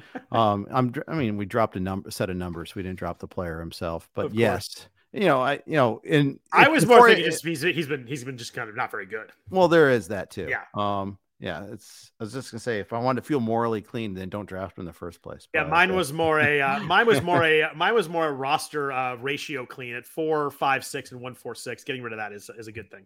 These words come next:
Speaker 2: It is good. It is good.
Speaker 1: Since you mentioned Eugenio Suarez, someone asked in the chat, uh, would you pick him up? Uh, someone has Gunnar Henderson, Miguel Vargas, Yoan Moncada,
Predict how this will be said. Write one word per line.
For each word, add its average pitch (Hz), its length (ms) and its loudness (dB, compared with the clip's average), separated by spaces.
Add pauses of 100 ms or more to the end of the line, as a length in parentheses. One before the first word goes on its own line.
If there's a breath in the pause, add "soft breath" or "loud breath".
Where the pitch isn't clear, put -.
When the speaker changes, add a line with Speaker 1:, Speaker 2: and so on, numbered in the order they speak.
(120)
Speaker 2:
It 151 120 4
is 98 220 -2
good. - 240 -12 (200)
It 92 140 -10
is 92 160 -12
good. - 220 -20 (340)
Speaker 1:
Since 170 200 -10
you 185 80 -2
mentioned 190 480 0
Eugenio 175 400 4
Suarez, 175 440 2
someone 170 200 -2
asked 156 140 -4
in - 20 -6
the 160 100 -10
chat, 165 440 2
uh, 156 260 2
would 151 120 -6
you 165 100 -6
pick 190 280 -8
him 185 180 -4
up? 165 320 0
Uh, 139 120 -4
someone 160 300 -8
has 143 380 -4
Gunnar 180 260 0
Henderson, 180 600 -4 (360 soft breath)
Miguel 147 320 -2
Vargas, 165 340 2
Yoan 160 140 0
Moncada, 156 380 0